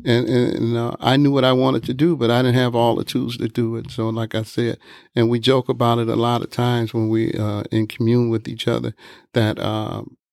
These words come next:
I had to learn what she knows because she knows. And, and, and the proof is in the pudding and what you see. You know if, if this is a good car because it's running straight and it's sound. You know that you can hear the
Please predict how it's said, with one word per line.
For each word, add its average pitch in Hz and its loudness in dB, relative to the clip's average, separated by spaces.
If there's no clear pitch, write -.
I 117 4
had 135 2
to 120 -2
learn 117 4
what 113 2
she 131 -2
knows 113 -4
because 110 -4
she - -6
knows. 139 -2
And, 113 -4
and, 117 0
and 139 2
the 131 -2
proof 226 0
is 151 0
in 143 4
the 113 0
pudding 110 -2
and 131 2
what 135 0
you 123 -6
see. 113 -4
You 147 2
know 139 4
if, 123 2
if 131 0
this 135 0
is 135 -8
a 110 0
good 131 0
car 120 0
because 120 -4
it's 117 0
running 120 2
straight 113 0
and 107 0
it's 104 -4
sound. 104 -2
You 131 0
know 123 4
that 117 0
you 123 -2
can 120 2
hear 135 4
the 120 2